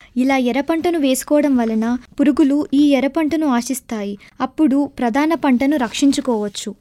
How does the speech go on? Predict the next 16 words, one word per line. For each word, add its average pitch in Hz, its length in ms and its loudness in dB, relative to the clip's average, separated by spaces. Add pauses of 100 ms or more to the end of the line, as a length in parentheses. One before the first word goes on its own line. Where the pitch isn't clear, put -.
(220)
పురుగులు 311 440 6
చిన్న 277 340 2
దశలో 320 360 2
ఉన్నప్పుడు 254 540 0 (380)
ఐదు 247 280 2
శాతం 262 440 0 (340)
వేప 247 220 0
కషాయాన్ని 262 800 0
పిచికారీ 254 520 -2 (120)
చేయాలి. 208 420 -2 (340)
అంతేకాక 254 600 0 (200)
ఎనిమిది 277 400 2
నుండి 269 320 4 (120)
పది 240 240 0 (360)
పక్షి 254 240 -2
స్థావరాలు 262 720 0